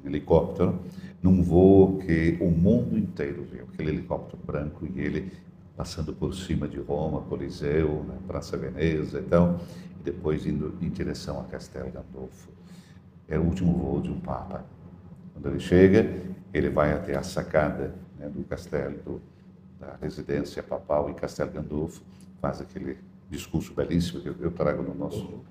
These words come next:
Speaker 1: e ele fala que, a partir desse, estava vivendo a última etapa. E eu sou simplesmente um peregrino. Esse simplesmente um peregrino, poderíamos também entrar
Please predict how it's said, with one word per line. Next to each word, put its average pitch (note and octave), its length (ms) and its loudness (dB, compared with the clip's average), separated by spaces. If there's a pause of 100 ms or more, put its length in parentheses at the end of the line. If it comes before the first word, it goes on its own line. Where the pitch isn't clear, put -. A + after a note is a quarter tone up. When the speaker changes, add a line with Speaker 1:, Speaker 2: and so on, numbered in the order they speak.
(540)
Speaker 1:
e D#2+ 60 0
ele A2 400 4
fala D#2 340 0
que, - 160 -14
a - 220 -20
partir D#2+ 240 -6
desse, E2+ 480 0
estava D#2+ 280 2
vivendo D#2 380 0
a D#2 40 6
última D2+ 300 -2
etapa. - 480 -10 (480)
E E2+ 80 2
eu D#2 120 4
sou C#2+ 280 -4
simplesmente C#2+ 720 -6
um D2+ 80 -4
peregrino. C2 720 -6 (1200)
Esse A#2 260 6
simplesmente G2 600 2
um F2 120 6
peregrino, F#2 680 4 (380)
poderíamos A2 460 4
também G#2+ 500 6
entrar G2 560 2